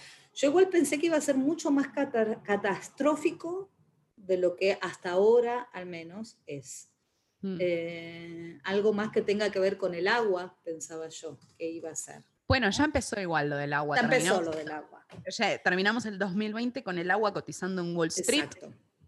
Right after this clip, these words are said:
Speaker 2: Eh, así que
Speaker 1: Exacto.
Speaker 2: ya sabemos que eso es lo que se viene. Eh,
Speaker 1: Sí.
Speaker 2: está, está ahí.
Speaker 1: Eh, sí,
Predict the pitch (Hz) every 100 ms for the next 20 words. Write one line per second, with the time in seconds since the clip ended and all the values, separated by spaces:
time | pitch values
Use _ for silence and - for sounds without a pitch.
0 | 170 170 156 147 143 226 262 247 - -
1 | - 185 - 147 - - - - 233 254
2 | 247 254 254 233 220 202 180 190 170 175
3 | 185 208 254 294 320 - - - - 147
4 | 139 - 113 147 170 - - _ - -
5 | 156 226 196 143 - 160 - 202 196 160
6 | 135 _ - _ _ _ _ - 180 -
7 | 180 - 202 151